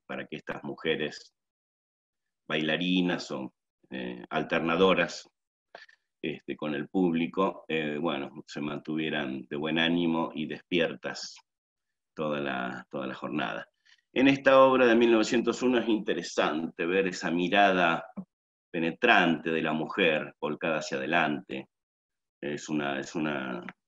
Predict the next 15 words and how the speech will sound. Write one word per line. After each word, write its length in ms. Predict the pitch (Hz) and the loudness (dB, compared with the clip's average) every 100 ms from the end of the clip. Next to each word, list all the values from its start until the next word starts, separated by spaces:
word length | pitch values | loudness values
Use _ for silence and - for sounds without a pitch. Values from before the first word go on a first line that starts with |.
| _ _ - | _ _ -10
una 160 | 76 | -6
mirada 300 | 76 78 82 | -2 2 2
escrutadora. 920 | 82 - 80 73 71 76 90 73 69 - _ _ | 2 -2 -8 -6 -2 2 2 2 -2 -6 _ _
¿no? 260 | 69 104 107 _ _ _ | -6 -6 -8 _ _ _
Que 100 | - | -6
nos 140 | 73 69 | -6 -4
desafía. 800 | 71 76 71 113 92 78 73 - _ _ _ _ _ - | -8 -8 -4 0 2 2 -2 -8 _ _ _ _ _ -8
Llama 320 | - 92 95 | 0 4 4
la 80 | 92 | 4
atención 480 | 87 87 87 104 92 | 2 0 0 0 2
también 300 | 90 92 92 | 2 4 4
la 60 | |
ausencia 640 | 80 80 - 92 87 - 76 | 2 -2 0 0 2 0 0
de 100 | 73 | 2
Boca, 540 | 95 90 - 69 - | 2 0 -2 -6 -8